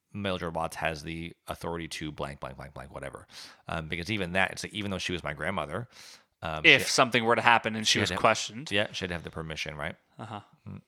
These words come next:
Speaker 2: Anyways, as you were.
Speaker 1: Yeah. Um, so Norma Jean was like, "Not gonna happen, not gonna, not gonna go back to an orphanage." She found a solution. If she got married,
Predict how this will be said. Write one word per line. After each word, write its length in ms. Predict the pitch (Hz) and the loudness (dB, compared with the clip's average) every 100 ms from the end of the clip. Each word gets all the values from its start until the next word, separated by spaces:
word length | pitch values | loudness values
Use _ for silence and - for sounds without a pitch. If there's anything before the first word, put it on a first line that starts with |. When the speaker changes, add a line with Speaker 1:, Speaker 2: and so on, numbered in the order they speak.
| _ 165 | _ -4
Speaker 2:
Anyways, 360 | 156 131 - | 2 2 2
as 120 | 147 | -2
you 80 | 135 | 0
were. 180 | 117 110 _ - | 0 -2 _ -6
Speaker 1:
Yeah. 120 | 98 - - - - - | -4 -4 -12 -12 -14 2
Um, 720 | 139 139 139 139 139 139 135 | 6 6 4 0 -2 0 0
so 800 | 131 - 190 175 170 165 165 - - | 2 4 6 6 6 4 2 0 0
Norma 240 | 151 147 | 2 2
Jean 180 | 131 160 | 0 -2
was 120 | 143 | 2
like, 240 | 131 110 113 | 4 4 2
"Not 340 | 117 120 127 | 4 4 6
gonna 200 | 120 110 | 4 2
happen, 480 | 113 120 120 95 104 | 4 2 2 -2 0
not 260 | 110 110 113 | 4 4 4
gonna, 280 | 104 104 98 _ | 0 0 -6 _
not 240 | 107 104 101 | -2 0 0
gonna 160 | 101 | -2
go 100 | 98 | 0
back 160 | 98 95 | 2 2
to 60 | 87 | 0
an 60 | |
orphanage." 480 | 104 - 78 95 - - - | -4 -4 -6 -6 -8 -10 -20
She 140 | - - | -12 -6
found 140 | 98 | -4
a 40 | 101 | -2
solution. 420 | 156 196 - - _ _ - - | -2 -2 -2 -6 _ _ -18 -14
If 80 | 98 | -6
she 160 | - 90 | -4 -2
got 200 | 76 82 | -2 -2
married, 640 | 87 139 214 - 101 | -2 2 2 0 -4